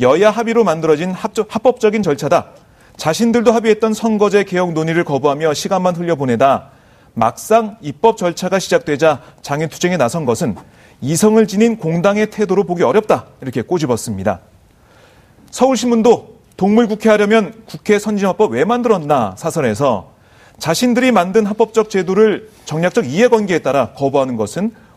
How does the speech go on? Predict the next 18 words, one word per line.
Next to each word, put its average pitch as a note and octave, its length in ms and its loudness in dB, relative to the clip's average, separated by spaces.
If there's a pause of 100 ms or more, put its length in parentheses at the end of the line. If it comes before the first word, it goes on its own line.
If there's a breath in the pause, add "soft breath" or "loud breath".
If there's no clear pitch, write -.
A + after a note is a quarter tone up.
공당의 E3+ 580 0
태도가 F#3 440 -2
아니다. A#2 380 -2 (520 loud breath)
아, C3 100 0
이럴 G#3+ 200 6
거면 A3 360 0
왜 G#3+ 240 4
국민, F#3+ 600 -2 (180 soft breath)
아, C3 140 0
그 C#3+ 200 -2
국회 F3 300 0
선진화법 F#3+ 480 -2
제정을 E3+ 300 -2
주도했나? C#3+ 600 -2 (420 soft breath)
한국당은 G#3 680 0
당장 E3+ 500 -2
농성을 F3+ 420 0
풀고 G3 520 -2